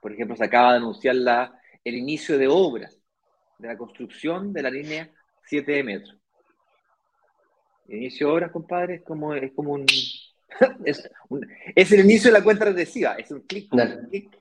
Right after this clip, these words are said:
Speaker 1: clic, clic. ¿Has visto un countdown? Que es como diez, nueve, ocho.
Speaker 2: Claro.
Speaker 1: Viejo, una vez que, una vez que lo están construyendo, no hay vuelta atrás. Es la fecha de entrega, es la constructora tiene una fecha de entrega, tiene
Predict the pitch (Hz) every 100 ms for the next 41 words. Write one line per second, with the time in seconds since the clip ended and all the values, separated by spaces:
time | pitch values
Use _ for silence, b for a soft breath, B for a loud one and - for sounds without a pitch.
0 | _ - 202 202 _ _ 175 165 143 143
1 | 120 131 151 185 170 170 185 175 190 208
2 | 226 208 160 165 156 147 139 - - _
3 | _ _ _ _ - 240 220 208 185 175
4 | 139 135 214 214 196 180 170 165 151 147
5 | 202 202 147 127 - - - - - -
6 | - - - 226 - - 196 - _ _
7 | _ _ _ _ _ 147 180 202 202 202
8 | 190 180 160 - 196 208 190 - 165 185
9 | 233 143 185 220 - 165 202 196 208 220
10 | 196 - _ _ _ _ _ _ - 143
11 | - 135 147 190 180 196 180 - 202 208
12 | 214 156 165 - 165 156 - 151 - 185
13 | 180 180 180 175 165 170 - 165 160 180
14 | 180 170 170 170 165 156